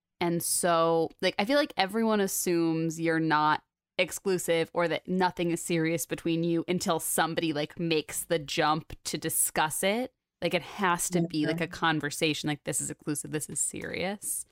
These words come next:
Speaker 2: Yeah.
Speaker 1: And that's leads to so many people being kind of, like, hurt in the interim. Like, uh,
Speaker 2: Yeah.
Speaker 1: you know, there's this, like, desire to just kind of abdicate responsibility for the other person's feelings because no one's made anything,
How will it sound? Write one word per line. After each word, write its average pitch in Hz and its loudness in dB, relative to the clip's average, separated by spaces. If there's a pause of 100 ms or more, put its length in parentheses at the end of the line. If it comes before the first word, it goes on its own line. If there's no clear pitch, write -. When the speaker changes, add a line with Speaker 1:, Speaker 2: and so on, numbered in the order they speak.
(400)
Speaker 2:
Yeah. 190 0
Speaker 1:
And 160 2 (340)
that's - 0 (140)
leads 190 0
to 202 0
so 175 2
many 170 2
people 175 -2
being 165 2
kind 165 0
of, 151 -2
like, 170 2
hurt - 0
in 185 0
the 180 2
interim. 214 0
Like, 165 -2
uh, 160 4
Speaker 2:
Yeah. 294 6
Speaker 1:
you 196 0
know, 143 -2 (800)
there's 190 2
this, 196 0
like, 180 2 (500)
desire 196 2
to 190 -6
just 175 -2
kind 165 0
of - -4
abdicate 165 0
responsibility 165 0
for 165 -2
the 151 0
other 156 -2
person's 156 -4
feelings 151 -2
because 151 -4
no 160 2
one's 160 2
made 156 0
anything, 151 0